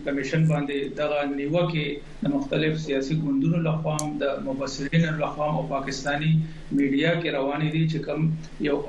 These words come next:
آئیني ذمہواري یا مینډیټ وه، نه صرف د نگران حکومت بلکې د الیکشن کمیشن اف پاکستان بې پلوه او رڼې ټاکنې ترسره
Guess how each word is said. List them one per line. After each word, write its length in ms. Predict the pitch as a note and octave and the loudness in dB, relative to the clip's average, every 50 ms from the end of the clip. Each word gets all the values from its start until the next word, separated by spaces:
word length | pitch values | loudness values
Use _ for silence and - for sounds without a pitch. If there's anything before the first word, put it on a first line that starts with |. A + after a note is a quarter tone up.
| D3 | 0
آئیني 340 | C#3 C#3 C#3+ D3+ D#3+ F3+ F#3+ F#3 D3+ C#3 | 0 0 2 2 2 2 4 2 2 0
ذمہواري 560 | C#3+ C#3+ C#3 C3+ C3+ C#3 C3+ C3+ D#3 E3 E3 D#3+ D3+ | 0 0 0 0 2 2 2 2 2 2 2 2 2
یا 100 | C#3+ C#3 C#3 | 0 0 0
مینډیټ 400 | C#3 C3+ C#3 C3+ D3 E3 F3 E3 D3+ D3 D3 | 0 0 0 2 4 4 4 2 2 0 0
وه، 100 | D3 D3 C#3+ C#3+ D3+ | 0 0 0 -2 -2
نه 60 | D3+ D3+ - | -4 -2 2
صرف 260 | E3 E3+ E3+ - - C#3+ | 2 2 2 2 0 0
د 100 | C#3+ C#3 | 0 0
نگران 340 | C3+ C3 C#3 D#3+ E3+ F3 D#3+ D#3+ | 0 0 2 2 2 4 4 4
حکومت 360 | D#3+ D#3 D#3 D#3 E3 D#3+ D#3 D3+ | 4 2 2 0 0 0 -2 -2
بلکې 280 | C#3+ C#3+ - - D3+ D3+ D#3+ - - - - - - - | -6 -10 -8 -8 -8 -8 -8 -8 -10 -12 -12 -8 -4 0
د 40 | D3+ D3+ D3 | 0 2 2
الیکشن 400 | C#3+ E3 D#3+ D#3 - E3+ D#3+ D#3 - | 2 4 2 2 2 2 2 2 0
کمیشن 420 | C#3+ D3 D#3+ D#3+ - E3 E3+ E3+ - - | 0 0 2 2 2 2 2 0 0 0
اف 260 | D#3 C3 - - C#3+ | -2 -2 -2 0 0
پاکستان 480 | C3+ C3 C3+ B2 - - - E3 E3+ E3 D#3 | 0 0 -2 -4 -4 0 2 2 4 4 4
بې 120 | - C#3 C#3+ C#3 C#3+ | 4 2 2 0 0
پلوه 320 | C#3 C#3+ D3 D3 D3+ - - | 0 0 0 0 0 0 0
او 60 | C3+ C3+ C#3 C3+ | 0 0 0 0
رڼې 200 | C#3 D3 D#3+ D#3+ D#3+ | 0 2 4 4 4
ټاکنې 640 | D#3 C3+ C3 - D3 D3+ D#3+ E3 E3 - - - - - - - - | 4 2 0 0 0 2 2 2 2 0 -4 -12 -12 -12 -12 -4 0
ترسره 360 | - D#3 D#3 D#3 D3+ C#3 C3+ | 2 4 4 4 4 2 2